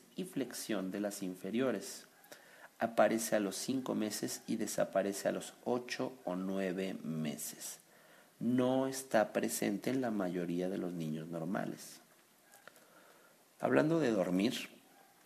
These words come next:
los neonatos deben de dormir de dieciocho a veinte horas al día. De dos a cuatro meses se le consoli-, se le consolida una hora de sueño. Al preescolar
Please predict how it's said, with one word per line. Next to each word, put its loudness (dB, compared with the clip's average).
los 4
neonatos 2
deben 4
de 4
dormir 2
de 2
dieciocho 0
a 6
veinte 0
horas 2
al 0
día. -4
De 2
dos 0
a 2
cuatro 2
meses 0
se -4
le 0
consoli-, 0
se -4
le 0
consolida 2
una 2
hora 6
de -2
sueño. 2
Al 4
preescolar 0